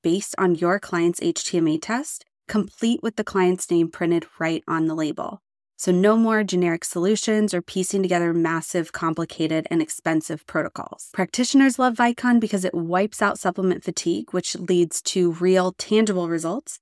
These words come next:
And clients love it because it's so simple to take, whether they choose the powder or the pills. And most importantly, they're able to experience the magic of getting the right nutrients along with crucial cofactors for their body.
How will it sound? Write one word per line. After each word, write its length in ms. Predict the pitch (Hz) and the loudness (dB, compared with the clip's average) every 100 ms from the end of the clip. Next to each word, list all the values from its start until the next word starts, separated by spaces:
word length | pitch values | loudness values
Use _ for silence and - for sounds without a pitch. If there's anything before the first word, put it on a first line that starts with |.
| _ _ | _ _
And 100 | 202 | -4
clients 420 | 196 - 277 302 294 | -2 4 6 6 4
love 120 | 277 | -2
it 80 | - | -2
because 320 | 240 233 233 | -2 -2 -2
it's 140 | 220 | -8
so 260 | - 226 233 | -4 0 2
simple 320 | - 233 240 | 0 -2 0
to 140 | 233 | 0
take, 400 | 220 - 175 - | -2 -2 -2 0
whether 240 | 175 175 175 | 0 0 0
they 120 | 170 | -2
choose 320 | 165 - 170 | -2 -2 -2
the 80 | - | -4
powder 360 | - 170 170 196 | -6 -2 -2 -2
or 60 | |
the 100 | 208 | -6
pills. 500 | 208 - 170 269 330 - _ _ - | -6 -6 -2 -2 -4 -12 _ _ 0
And 160 | 196 | 2
most 220 | 202 220 | 4 2
importantly, 720 | 240 - 214 - 233 240 254 - | 0 2 0 0 0 2 0 -2
they're 320 | 180 185 185 - | 0 2 2 0
able 240 | 196 185 196 | 0 2 0
to 140 | - | -2
experience 580 | 190 - - 175 175 170 | -4 -4 -4 2 4 2
the 140 | - 170 | 0 0
magic 500 | 160 160 170 202 - | 2 0 -2 -4 -4
of 120 | 165 | -6
getting 280 | - 170 170 | -2 2 2
the 100 | 165 | 2
right 260 | 156 165 - | 0 0 2
nutrients 560 | 185 180 185 175 165 - | 0 0 0 0 0 -4
along 360 | 165 165 165 | -2 0 0
with 200 | 160 156 | -2 -6
crucial 400 | - 180 175 190 | -4 -4 -2 -4
cofactors 680 | - 165 - 170 - 196 - | -2 -4 -4 -8 -6 -8 -4
for 120 | 170 | -4
their 320 | 156 156 156 | -2 -2 -2
body. 460 | - 127 - - - | -2 -2 -4 -10 -14